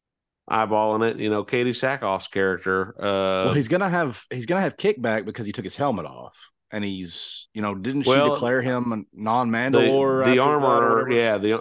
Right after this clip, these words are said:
Speaker 1: the armor did, but of course, now Katie Sackhoff's character, I guess, doesn't really live by that. You know, those three. Um,
Speaker 2: That's true, 'cause she doesn't have a, she takes her off all the time too, right?
Speaker 1: Right.
Speaker 2: Yeah.
Speaker 1: So,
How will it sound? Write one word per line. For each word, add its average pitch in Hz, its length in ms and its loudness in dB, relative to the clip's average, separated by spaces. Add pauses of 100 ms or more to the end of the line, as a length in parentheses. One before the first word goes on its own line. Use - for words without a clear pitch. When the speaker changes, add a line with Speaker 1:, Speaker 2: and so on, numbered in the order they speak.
Speaker 1:
the 117 160 0
armor 147 520 0
did, 143 480 0
but 120 120 -2
of 107 100 -8
course, 120 800 -2 (460)
now 110 240 -2
Katie 120 300 -2
Sackhoff's 139 500 -2
character, 117 440 -2
I 110 80 -2
guess, 107 220 -2
doesn't 113 260 -2
really 110 220 0
live 120 260 -4
by 135 200 -4
that. 143 320 -6 (680)
You 127 100 -2
know, 135 220 2
those 127 220 2
three. 135 520 0 (140)
Um, 107 680 0 (120)
Speaker 2:
That's 135 160 0
true, 160 260 2
'cause 113 120 -6
she - 100 -2
doesn't 123 200 0
have 113 160 -2
a, 98 200 -6
she 131 180 -4
takes 120 300 -4
her 143 140 2
off 95 240 -2
all 98 200 -6
the - 100 -14
time 101 140 -6
too, 117 220 -2
right? 101 300 2
Speaker 1:
Right. 90 60 -8
Speaker 2:
Yeah. 90 220 -14 (340)
Speaker 1:
So, 123 920 4